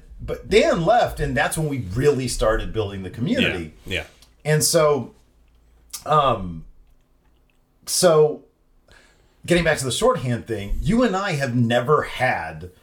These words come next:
Speaker 1: another person really, like, get on board because of our shorthand.
Speaker 2: Yeah.
Speaker 1: But he knew our shorthand.
Speaker 2: He
Speaker 1: Le-
Speaker 2: did.
Speaker 1: and legitimately, Enforcer was like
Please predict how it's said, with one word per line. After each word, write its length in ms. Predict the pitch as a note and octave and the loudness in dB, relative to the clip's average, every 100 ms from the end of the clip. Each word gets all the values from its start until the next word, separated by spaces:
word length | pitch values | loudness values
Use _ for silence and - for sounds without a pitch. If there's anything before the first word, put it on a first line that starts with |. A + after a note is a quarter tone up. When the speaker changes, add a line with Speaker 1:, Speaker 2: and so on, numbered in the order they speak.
| _ _ | _ _
Speaker 1:
another 520 | A#2+ B2+ B2+ B2+ C#3 A#2+ | 0 4 4 2 -2 -4
person 680 | - D3+ - A2 G2 F#2+ G2 F#2+ | -2 -2 -2 -6 -8 -10 -12 2
really, 680 | C#3 F3+ A2 G2 F2+ F2 - _ _ _ | 4 4 0 -8 -10 -12 -16 _ _ _
like, 520 | A2+ A2 G#2 - E2 | 2 2 2 -6 -8
get 260 | B2 A#2+ - | -2 -2 -2
on 360 | A2 A2 G2+ F2 | -6 -6 -6 -2
board 640 | C3 D3 G2 D2+ D2+ F#2 _ _ _ _ | 2 4 2 -2 -14 -20 _ _ _ _
because 500 | D#3 C3+ - D3+ D3+ | -2 2 2 2 0
of 100 | C3+ | -4
our 100 | - | -6
shorthand. 720 | - A3+ B3+ A2 F#2 - - | -4 -4 -4 -8 -16 -14 -6
Speaker 2:
Yeah. 140 | E2 - _ _ - | -6 -6 _ _ 0
Speaker 1:
But 160 | - - | 0 0
he 440 | - A3 B3+ B3+ | -4 0 0 2
knew 540 | F3 D#3 G3 A#3 A#3 | 2 4 4 4 2
our 260 | - D#3 F#3+ | 2 0 0
shorthand. 600 | - F#3 F#3+ - A#2+ A2 | -4 -6 -6 -6 -6 -4
Speaker 2:
He 100 | C3 | -4
Speaker 1:
Le- 40 | E2 | -2
Speaker 2:
did. 260 | E2 D2+ | -4 -4
Speaker 1:
and 160 | D#3+ D#3 | -4 -2
legitimately, 840 | D#3+ B2+ C3+ G#3+ F#3+ C#3 C#3+ C#3 | -2 -4 -2 -2 -2 -4 -8 -10
Enforcer 720 | C3+ B2+ - D#3 E3+ G3+ G#3 | -10 -12 -2 0 0 -4 -8
was 680 | C#3 A2+ A#2+ G#2+ G2 F#2 - - - _ _ _ | -6 2 4 4 0 -8 -12 -18 -20 _ _ _
like 600 | A2+ A#2 A#2+ A2+ - - | 2 4 4 2 -10 -20